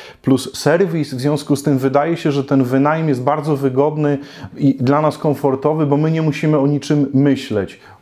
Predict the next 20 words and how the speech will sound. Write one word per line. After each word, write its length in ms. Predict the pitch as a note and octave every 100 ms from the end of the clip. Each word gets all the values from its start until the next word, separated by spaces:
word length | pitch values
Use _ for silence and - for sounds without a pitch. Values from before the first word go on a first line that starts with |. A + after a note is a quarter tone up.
| _ - - D#3
e, 260 | C#3 C3+
jakby 320 | C#3+ C#3 C#3
korzystając 680 | C#3 E3 C#3+ C#3 D3+ C#3 B2
z 40 | -
samochodu. 540 | B2 A#2 G#2+ F#2+ F2+ - - - -
Ale 200 | B2 C3
z 80 | C3+
drugiej 320 | G#3+ A3 G3+
strony 580 | - F3+ F#3+ G3+ G3 F3 - - -
wynajem 560 | B2 D#3 E3+ G3+ F#3
opłaca 520 | - - F#3 G3+ G3
się 180 | D#3+ D#3
wtedy, 580 | D3+ - C#3+ A2 C3 E3
kiedy, 480 | E3+ E3 C#3+ D3+ D3 - - -
mm, 200 | C3+ C#3
w 60 | C3
aucie 320 | D#3+ G3 G3+
robimy 340 | F3+ E3 E3+ E3
małe 340 | E3 E3+ E3+
przebiegi. 680 | D#3+ - D3+ C#3 A#2+ G2 F2